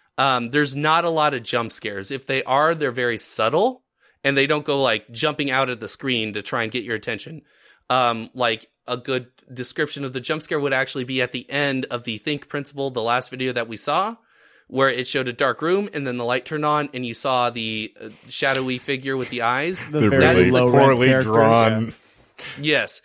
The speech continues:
Speaker 1: That is the closest thing to a jump scare that I say that commonly happens in analog horror,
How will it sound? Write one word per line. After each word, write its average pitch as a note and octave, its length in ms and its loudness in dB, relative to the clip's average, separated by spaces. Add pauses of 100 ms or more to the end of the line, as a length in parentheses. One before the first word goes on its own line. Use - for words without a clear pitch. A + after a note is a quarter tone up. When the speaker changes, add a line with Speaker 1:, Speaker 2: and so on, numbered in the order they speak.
(220)
Speaker 1:
That E3 200 2
is F#3 200 -2
the F3 140 0
closest F#3+ 720 0
thing F3+ 200 -2
to F3 120 -2
a D3 40 0
jump C#3 280 -4
scare E3+ 280 0
that C#3 160 0
I C3+ 100 2
say C#3+ 260 -2
that C3 300 -6
commonly C3+ 500 -2
happens A#2 540 -6
in G#2+ 380 -8
analog G2 380 -6
horror, - 420 -20